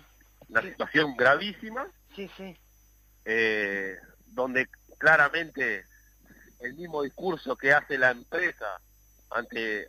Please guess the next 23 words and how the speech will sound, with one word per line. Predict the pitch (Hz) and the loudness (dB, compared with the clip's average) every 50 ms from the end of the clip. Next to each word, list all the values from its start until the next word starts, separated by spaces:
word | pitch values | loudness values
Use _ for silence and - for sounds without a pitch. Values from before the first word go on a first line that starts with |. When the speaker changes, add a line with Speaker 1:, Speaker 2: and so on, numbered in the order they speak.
| - | -10
Speaker 1:
ante | - 117 113 107 - 113 107 | -10 -10 -8 -8 -8 -8 -4
la | 107 107 107 | -2 -2 -2
situación | - - - - 104 - 147 151 - | -2 -4 -10 -14 -10 -8 -6 -4 -2
de | 127 | 0
los | 113 110 101 | -2 -2 -2
representantes, | 110 107 - 107 107 113 113 127 160 190 196 170 127 - | -4 -6 -6 -8 -8 -6 0 4 4 4 4 2 -2 -10
porque | 107 104 - 110 | -10 -10 -8 -8
en | 107 101 | -8 -8
los | 98 | -8
comunicados | - - 110 110 113 113 120 - 143 170 190 185 151 | -10 -10 -12 -10 -10 -10 -4 0 2 2 4 2 2
la | 131 120 | 0 -2
empresa | - - 151 180 - - - - - | -4 -4 -6 -6 -6 -10 -6 0 4
ya | 170 196 196 | 4 4 4
dice | 190 156 190 190 - - 131 120 | 4 0 -6 -12 -12 -12 -14 -12
que | _ - 143 156 151 - _ _ _ _ _ _ _ _ _ _ _ - | _ -8 -6 -6 -8 -10 _ _ _ _ _ _ _ _ _ _ _ -8
nosotros, | 117 123 - - 147 156 139 165 160 151 131 _ _ _ _ _ - | -8 -8 -6 -6 -8 -6 -2 -2 -2 -2 -2 _ _ _ _ _ -4
por | - 123 120 | 0 2 2
ambiciones | 123 123 123 123 120 - 151 160 160 143 | 2 0 0 -6 -8 -4 -2 -2 -2 -2
personales | - - 120 113 - - 120 123 147 165 170 165 151 131 - - | -2 -4 -6 -6 -6 -4 0 4 6 6 6 6 4 0 -8 -12
y | 113 | -10
por | 98 113 113 | -6 -2 -2
hacer | 113 107 - 147 143 135 | -2 0 2 2 0 0
política, | - - 131 127 139 160 175 165 - 180 170 - - 175 175 175 | 0 -2 -2 -2 -2 -4 -10 -10 -10 -12 -6 0 4 4 4 2